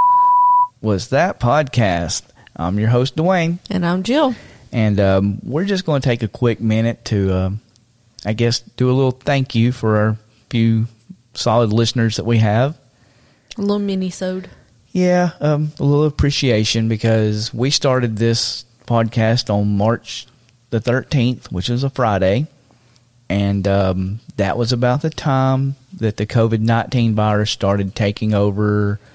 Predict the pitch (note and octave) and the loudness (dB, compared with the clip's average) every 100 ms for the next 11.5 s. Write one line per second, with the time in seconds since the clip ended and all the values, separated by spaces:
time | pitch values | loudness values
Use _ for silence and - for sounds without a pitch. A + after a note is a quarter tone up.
0 | - - _ - G#2+ G#2 G#2+ G#2+ G#2 G#2 | -20 -20 _ -6 -2 0 0 0 0 -2
1 | G2+ G2+ F#2+ - - - G#2 G#2+ A2 A2 | -2 -4 -6 -8 -8 -2 0 0 -2 -4
2 | A2 G2 F2 D#2+ D2+ F#3 F3+ F3+ F3+ F3+ | -4 -4 -4 -8 -10 -10 -8 -6 -6 -6
3 | F3 F3+ G#3+ - F3+ F#3+ F3+ F3 F#3 - | -4 -4 -6 -8 -10 -6 -6 -6 -6 -8
4 | - F3 - G3 F3 E3+ F3+ F#3+ A3+ E3 | -8 -8 -6 -6 -4 -2 -4 -4 -4 -6
5 | D3+ D3+ - D3+ A#2 G2+ - - B2 B2+ | -8 -10 -10 -10 -10 -10 -12 -4 0 0
6 | B2+ C3 C3+ C3+ C3 - B2+ B2 A#2+ C3 | -2 -2 -2 -2 -4 -4 -2 0 -2 -2
7 | C3+ G#2 G2+ F2+ F#2+ G#2 C#3+ - - A2 | -2 -2 -2 0 0 0 -2 -4 -4 -4
8 | G2+ A2+ A2+ A2+ C3+ C3+ - A#2 C3 D#3 | -2 0 2 2 2 0 0 2 2 -2
9 | - F#2+ A2 - - A2+ G#2+ - B2 C3 | -6 -2 -2 -2 -6 -2 -2 -2 -2 -4
10 | D3+ _ - _ _ _ A#2+ A2 G#2+ G#2+ | -6 _ -20 _ _ _ -4 -2 0 -2
11 | F#2 - A#2+ C#3+ | -4 -4 -2 -2